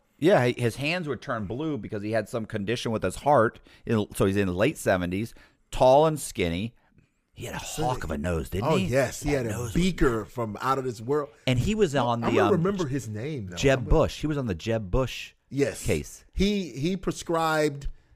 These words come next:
Speaker 1: The
Speaker 2: his, um, knee, one of his daughters, or I think he prov-, he supplied one of the people who supplied Jeb Bush's daughter.
Speaker 1: Right, right. He had written the scripts that ended up in Jess, Jeb Bush's daughter's hands.
Speaker 2: Jenna or whatever.
Speaker 1: Right.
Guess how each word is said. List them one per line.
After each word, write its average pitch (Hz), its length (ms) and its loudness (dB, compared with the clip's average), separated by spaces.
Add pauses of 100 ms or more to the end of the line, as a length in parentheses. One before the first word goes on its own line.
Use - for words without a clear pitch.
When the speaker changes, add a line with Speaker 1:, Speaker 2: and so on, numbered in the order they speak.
(140)
Speaker 1:
The - 120 2
Speaker 2:
his, 104 140 -4 (200)
um, 131 480 -6
knee, 151 260 -2
one 156 160 2
of 175 80 -2
his 143 140 -2
daughters, 156 720 2 (500)
or 143 300 6
I 151 80 4
think 247 280 -2
he 226 220 0
prov-, 175 340 -2
he 190 200 -2
supplied 165 760 0
one 156 140 0
of 147 80 2
the 139 100 0
people 165 460 -4
who 135 120 -6
supplied 104 600 -8 (260)
Jeb 107 260 -6
Bush's 92 300 -10
daughter. 101 140 -2
Speaker 1:
Right, 82 180 4
right. 87 160 2
He 160 140 2
had 135 120 2
written 139 220 4
the 98 60 0
scripts - 400 0
that 98 140 0
ended 107 220 -4
up 92 140 -6
in 90 80 -8
Jess, 90 300 -8 (120)
Jeb 107 500 -4 (440)
Bush's 101 380 -2
daughter's 92 400 4
hands. 69 520 -4
Speaker 2:
Jenna 101 380 -4 (180)
or 98 80 -12
whatever. 101 460 -8
Speaker 1:
Right. 82 260 -6